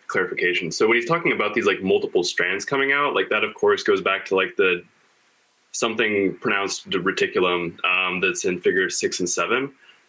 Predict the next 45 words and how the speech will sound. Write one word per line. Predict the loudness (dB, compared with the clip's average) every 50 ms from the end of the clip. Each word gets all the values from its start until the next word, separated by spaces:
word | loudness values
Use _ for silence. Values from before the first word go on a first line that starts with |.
| _ -8
But | -2 0 0 2 2
would | 2 2
it | 2 2
be | 2 0
assumed | 0 0 0 2 2 2 2 2 0 2
that | 2 2 0 0 -2
the | -4 -4 -2
path | -2 -2 0 0 -2 -2 -2 0
that's | -2 -2 0 -2
leading | -2 0 0 0 -2 -2
from | -2 -2 -2 0 -2
input | -2 -4 -2 -2 -2 -2 -2 -4 -4 -2
A | 0 2 2 2 4 4 2 2 0 -4
would, | -6 -4 2 4 4 6 6 4 2 0 -4 -6 -6 -8 -6 _
like, | -4 -2 -2
even | 0 0 2
there's, | 2 2 0 -2 -6 _ _ 0
there's, | 2 2 2
like, | 2 0
a | 0
tangle | -2 0 -2 -2 0 2 2 4 4 4 4
of | 2 2
all | 2 2 2
these | 0 0 0
different, | 0 -2 -2 -2 -4 -4 -2 -4 -6 -4 -4
you | -2
know, | -2 -2 -2 -2 -2
things | -2 -2 -2 0
leading | 0 0 0 0 0
out | 0 -2 -4 -4
from | -2 -2
this | -2 -2 0 0
system, | 0 0 0 0 -2 -2 -2 -4 -10 -16 -20 -20 _ _ _
would | 0 0
it | 2 2
be | 2 2
assumed | 2 2 2 2
that | 2 2
there's | 2 2
also | 2 2 2 2 4
the | 4
one | 4 4 2 0
coming | -2 -2 -2 -2 -2 -2
from | -2 -4 -4
B | -2 -2 -2 0 0 0